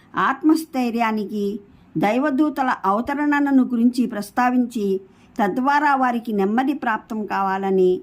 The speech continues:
ధైర్యం ఒనగూడాలని ఉద్దేశించడం జరిగింది. తాము నిస్సహాయ స్థితిలో తోడు లేకుండా లేము, తమకు తోడుగా దైవదూతలున్నారు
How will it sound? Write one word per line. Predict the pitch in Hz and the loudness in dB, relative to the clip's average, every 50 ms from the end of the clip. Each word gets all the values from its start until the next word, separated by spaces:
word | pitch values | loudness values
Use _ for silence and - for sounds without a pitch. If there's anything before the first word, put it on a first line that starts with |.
| - | -6
ధైర్యం | 165 185 180 196 208 233 240 277 294 302 269 | -4 -2 0 0 2 2 0 2 2 2 0
ఒనగూడాలని | 220 202 214 208 202 214 208 208 208 196 196 202 208 220 254 | 0 -2 -2 -4 -6 -4 -2 -2 -2 -2 -2 -2 -2 -2 -4
ఉద్దేశించడం | - - 180 156 185 190 190 190 - 180 180 180 170 165 208 247 | -2 -4 -4 -2 0 -2 -2 0 0 0 0 0 -2 0 2 2
జరిగింది. | 220 226 190 175 156 147 156 143 - - - - - - - _ _ - - - - - - - - - - - - - - | 2 2 2 0 2 2 2 2 0 -2 -6 -10 -20 -20 -20 _ _ -20 -20 -20 -20 -20 -20 -20 -20 -20 -20 -20 -14 -4 0
తాము | 254 269 285 311 311 302 | 2 2 4 6 4 4
నిస్సహాయ | 247 233 233 220 - - 302 302 320 302 277 | 4 2 0 0 2 0 2 4 4 4 4
స్థితిలో | 269 311 294 269 - 269 254 262 247 233 220 214 - - - | 2 0 -2 -2 0 0 0 2 2 2 0 -2 -6 -6 -4
తోడు | 226 233 254 277 294 | 0 0 2 2 2
లేకుండా | 311 285 277 254 247 - 247 233 226 226 220 226 | 0 0 0 -2 -2 -2 -4 -2 0 0 0 -2
లేము, | 220 208 202 196 262 - - - - _ _ - - _ - - 214 | -2 -2 0 0 0 0 -2 -6 -14 _ _ -20 -20 _ -4 0 4
తమకు | 254 269 311 - 240 | 4 4 2 0 -4
తోడుగా | - 240 220 226 240 254 247 262 262 262 | -4 -2 -2 0 0 0 0 2 0 0
దైవదూతలున్నారు | 233 202 202 196 196 208 214 190 208 208 190 208 202 196 190 190 190 190 185 180 175 175 160 | 2 0 -2 -2 -2 -4 -6 -6 -6 -6 -6 -6 -4 0 2 2 2 2 0 -2 -2 -4 -6